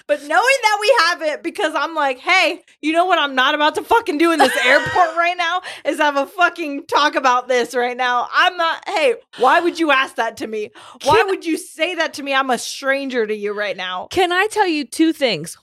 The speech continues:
Speaker 2: One.
Speaker 1: It was so uncomfortable.
Speaker 2: One. You did accept him into your heart at one point,
Speaker 1: And
Speaker 2: and then you
Speaker 1: eventually
Speaker 2: kicked him out.
Speaker 1: And we said that. And we said that.
Speaker 2: <laughs> You
Speaker 1: I
Speaker 2: did?
Speaker 1: didn't say the, uh,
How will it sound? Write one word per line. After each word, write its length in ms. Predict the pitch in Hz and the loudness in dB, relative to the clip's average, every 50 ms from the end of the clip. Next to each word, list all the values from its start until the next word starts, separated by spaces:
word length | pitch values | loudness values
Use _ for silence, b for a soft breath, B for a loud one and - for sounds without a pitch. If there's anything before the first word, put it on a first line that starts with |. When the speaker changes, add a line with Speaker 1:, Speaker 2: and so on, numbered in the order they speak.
| _ - | _ -8
Speaker 2:
One. 420 | 220 254 269 262 202 170 135 - 185 - | -2 -2 0 0 0 -2 -4 -6 -2 -2
Speaker 1:
It 60 | 403 | -2
was 200 | 392 392 - - | -2 -2 -4 0
so 240 | - 427 392 392 381 | 2 2 2 2 0
uncomfortable. 800 | 370 - 427 453 349 349 - 285 233 220 220 220 440 508 523 _ _ _ _ _ _ _ - | 0 0 0 0 0 -2 -6 -6 -6 -4 -4 -4 -4 -4 -6 _ _ _ _ _ _ _ -10
Speaker 2:
One. 480 | - 233 262 269 233 175 151 - 170 - _ _ _ _ _ - 403 | -2 0 2 2 2 0 -4 -10 -16 -20 _ _ _ _ _ -2 -2
You 100 | 415 466 | -2 0
did 320 | - 370 403 403 349 226 - - | 2 0 0 0 0 -2 -2 -4
accept 360 | 214 - - - 196 190 - | -4 -2 0 -2 -2 0 -2
him 120 | 208 196 196 | -4 -2 -2
into 160 | 190 185 180 | -2 -2 0
your 100 | 185 190 | -2 0
heart 180 | 208 196 185 | 0 2 0
at 80 | 180 - | 0 0
one 200 | 185 208 247 277 | 0 -2 -2 0
point, 240 | - 247 339 - 311 | 2 2 2 4 4
Speaker 1:
And 80 | 294 | 2
Speaker 2:
and 80 | 330 311 | 4 4
then 180 | 320 294 320 359 | 4 4 4 4
you 80 | 370 | 2
Speaker 1:
eventually 280 | 370 392 339 339 294 415 | 2 2 2 2 4 4
Speaker 2:
kicked 120 | 427 415 | 2 0
him 140 | 311 302 311 | 0 2 2
out. 260 | 285 370 466 381 233 - | 2 4 2 2 2 2
Speaker 1:
And 120 | 294 285 | 2 2
we 100 | 311 339 | 2 2
said 200 | - - 381 523 508 - | 4 4 2 2 4 0
that. 300 | 381 - - 208 339 311 | 0 0 0 0 0 2
And 100 | 294 285 | 2 2
we 140 | - 339 330 | 4 4 2
said 260 | 294 - - 254 240 233 - | 4 2 0 0 0 0 -2
that. 180 | - 320 - - | -4 -4 -4 -6
Speaker 2:
<laughs> 100 | 311 - | -10 -6
You 140 | 233 277 294 | -4 -2 2
Speaker 1:
I 40 | 330 | 4
Speaker 2:
did? 80 | - | 4
Speaker 1:
didn't 220 | 294 320 - 277 - | 4 4 2 0 0
say 160 | - 262 262 | 0 0 0
the, 300 | 240 247 226 220 - - - | 0 -2 -6 -6 -6 -6 -6
uh, 80 | 247 | -6